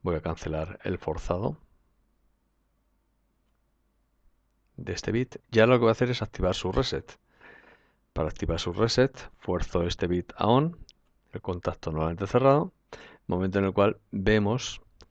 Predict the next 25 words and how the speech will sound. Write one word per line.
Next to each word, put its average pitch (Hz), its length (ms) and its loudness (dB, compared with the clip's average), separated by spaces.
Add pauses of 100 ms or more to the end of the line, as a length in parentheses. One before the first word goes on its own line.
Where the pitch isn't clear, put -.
que 92 100 -2
se - 120 -8
ha - 40 -6
provocado 87 380 0
un 90 120 -4
reset, - 540 -2 (1200)
eh, - 200 -6
al 92 160 -2
abrirse 82 300 -2
este - 180 -6
contacto, - 640 -10 (180)
normalmente 71 480 -10
cerrado. - 480 -12 (1040)
Vuelvo 73 320 -6
a 71 60 -6
cancelar 78 720 -6
el 87 140 -8
forzado. 120 580 -2 (3500)
Por - 120 -2
lo 98 60 2
tanto, 95 220 0
el 92 80 2
efecto, 98 560 -2 (1500)
el 101 140 -2
efecto 95 720 -2